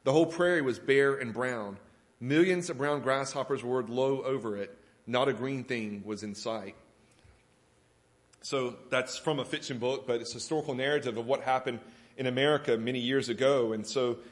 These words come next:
uh, maybe that account can help relate to it. And, uh, at least for our kids, if you're not familiar with the locust, uh, we do get them here. I've seen them in my garden.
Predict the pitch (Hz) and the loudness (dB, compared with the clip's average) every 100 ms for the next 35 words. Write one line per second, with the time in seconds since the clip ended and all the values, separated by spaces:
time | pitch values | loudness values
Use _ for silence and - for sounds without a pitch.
0 | - _ - 107 107 - 131 139 156 147 | -20 _ -4 -2 -2 -4 2 4 6 6
1 | 139 139 139 143 - 143 147 127 143 143 | 8 6 6 0 2 2 2 0 0 0
2 | 127 139 147 160 151 147 120 - - - | 2 2 0 -2 0 -2 -4 -10 -18 -20
3 | _ 117 120 143 160 180 156 139 - 160 | _ -8 -4 -4 -2 0 0 0 -2 -2
4 | 170 143 127 147 151 143 139 160 151 135 | -2 -4 -4 -4 -4 -4 -2 0 0 0
5 | 120 135 - 160 - - - - _ - | 0 0 0 -4 -4 -8 -12 -20 _ -8
6 | 117 117 135 156 110 170 185 131 170 156 | -4 -2 -2 -2 -2 -2 -2 2 0 2
7 | 165 160 - - - 165 208 220 - - | -4 -4 -12 -14 -4 -2 -2 -6 -14 -20
8 | _ _ - 110 - 151 143 139 135 131 | _ _ -14 -10 -6 -4 -4 -2 -2 0
9 | 131 170 208 | 0 -2 -6